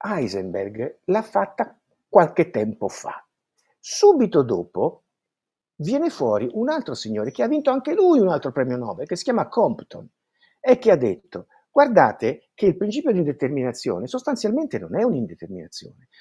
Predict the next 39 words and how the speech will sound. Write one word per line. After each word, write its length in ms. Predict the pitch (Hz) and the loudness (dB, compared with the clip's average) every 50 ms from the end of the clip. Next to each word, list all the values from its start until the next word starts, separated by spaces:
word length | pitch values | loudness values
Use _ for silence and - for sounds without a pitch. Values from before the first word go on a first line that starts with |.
| _ _ | _ _
perché 240 | _ 359 349 359 330 | _ 0 4 4 2
si 120 | - 359 | 2 2
scrive 340 | 330 - - 254 269 262 262 | -4 -2 0 2 2 4 4
in 100 | 226 208 | 2 4
un 80 | 208 202 | 2 0
altro 280 | 190 170 - 196 185 | 0 0 -2 -2 -2
modo." 400 | 131 104 101 101 92 92 - _ _ _ _ _ _ _ _ _ | -2 -2 -4 -4 -6 -8 -10 _ _ _ _ _ _ _ _ _
Io 220 | - 95 127 - 147 | -2 6 8 10 10
ho 200 | 143 147 151 143 | 10 8 8 4
una 180 | 123 110 107 | 4 0 -2
massa 500 | 107 107 101 - - - - - - 226 _ _ _ | -4 -6 -6 -8 -12 -14 -12 -14 -14 -14 _ _ _
che 160 | _ - 220 180 | _ -2 -2 -2
vibra 460 | 127 123 - 160 127 151 - - _ _ | 0 -4 -6 -6 -8 -10 -10 -14 _ _
avanti 400 | - 156 190 214 233 226 - 202 | -6 -4 -4 -4 -4 -4 -4 -2
e 40 | |
indietro, 500 | 190 180 156 131 113 104 98 - 98 117 - | -2 -2 -2 -4 -6 -6 -6 -8 -12 -12 -2
che 100 | - 165 | -2 -2
diventa 300 | 151 139 123 101 - - | 0 0 -2 -4 -4 -6
più 120 | - 185 | -8 -2
grande 280 | 170 196 220 233 226 226 | -2 -2 -2 -2 -6 -6
e 20 | |
più 120 | 220 190 - | -6 -8 -8
piccola, 320 | - 98 - _ 87 92 | -8 -12 -10 _ -10 -10
più 120 | - - | -6 -4
grande 240 | 160 180 214 214 190 | -4 -2 -2 -4 -6
e 20 | 151 | -8
più 140 | 127 - | -10 -10
piccola, 440 | - 190 214 220 - 254 269 254 247 _ - - _ _ _ _ _ _ _ _ | -8 -8 -10 -8 -8 -8 -8 -8 -8 _ -20 -20 _ _ _ _ _ _ _ _
in 160 | - 151 131 | 0 2 6
modo 320 | 131 156 190 170 143 131 - | 8 8 8 8 8 4 8
preciso 560 | 180 190 175 180 - 254 247 160 117 127 117 | 10 10 10 8 6 2 2 4 4 0 0
calcolata, 760 | - 110 98 - - 110 101 87 - - _ - 180 190 _ _ _ _ _ | 0 0 -4 -2 -2 -4 -4 -4 -6 -10 _ -10 -10 -10 _ _ _ _ _
in 180 | - 262 269 311 | 4 6 6 6
una 220 | 302 262 214 190 | 6 6 6 6
unità 360 | 202 220 233 220 226 269 240 | 6 4 4 6 4 4 4
di 140 | 208 226 214 | 4 0 2
tempo 500 | 226 247 247 262 262 - - 247 247 - _ | 2 2 2 2 2 2 2 2 2 0 _
precisamente 720 | - 240 214 220 220 180 175 165 135 123 117 - 175 170 | 4 4 4 4 2 2 2 2 2 0 -2 -2 -4 -4
calcolata. 680 | - 202 190 - - 202 170 - - _ _ _ _ | -4 -6 -8 -8 -10 -10 -10 -10 -14 _ _ _ _